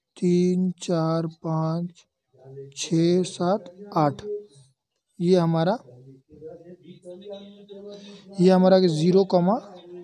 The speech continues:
ज़ीरो कॉमा एट, ठीक है। नेक्स्ट देखिए हमारा माइनस फ़ाइव कॉमा ज़ीरो है। माइनस फ़ाइव यानी कि वाई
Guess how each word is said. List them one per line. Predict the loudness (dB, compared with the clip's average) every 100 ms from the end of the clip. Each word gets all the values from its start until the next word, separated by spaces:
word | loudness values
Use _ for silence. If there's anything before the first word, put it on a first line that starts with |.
| -18 -20 -20 _ -20 -16 -10
ज़ीरो | -4 -2 -2
कॉमा | -2 -2 -2 -4 -10 -8
एट, | -8 -8 -18 -20 -20 -20 _ _ _ _ _ -14 -4
ठीक | -2
है। | -2 -4 -10 -18 -20 -20 -20 -20 -20 -18 -16 -18 -14 0
नेक्स्ट | 6 6 6
देखिए | 4 6 6
हमारा | 6
माइनस | 2 6 6 6
फ़ाइव | 6 6 6 6
कॉमा | 6 6
ज़ीरो | 6 6 6
है। |
माइनस | 6 6 6 6
फ़ाइव | 6 6
यानी | 4 6
कि | 6
वाई | 6